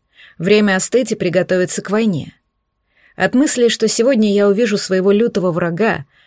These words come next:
у меня сводило горло и деревенел позвоночник. Пить нельзя — мне еще за руль. Не доверяю я другим свою жизнь. А как себя успокоить и не проколоться в первые минуты,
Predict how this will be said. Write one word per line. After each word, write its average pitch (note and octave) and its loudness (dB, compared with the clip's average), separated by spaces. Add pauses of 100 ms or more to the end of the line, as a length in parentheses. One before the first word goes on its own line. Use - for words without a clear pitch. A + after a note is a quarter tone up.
(160)
у - -4
меня G#3+ 2
сводило F#3+ 2
горло B3 2 (160)
и A#3 0
деревенел F#3 0
позвоночник. F3+ -6 (600)
Пить G#3+ 0
нельзя — G3+ -2 (240)
мне F#3 0
еще F#3+ -2
за A#3 0
руль. F#3 -4 (400)
Не G3+ 2
доверяю A#3 4
я E3+ 0
другим F#3 -2
свою G3 0
жизнь. E3+ -6 (360)
А F3 -2
как A#3 -2
себя A3+ 2
успокоить G#3 0
и G#3 0
не G3+ 0
проколоться G#3 0
в - -16
первые F#3+ 0
минуты, A#3 -2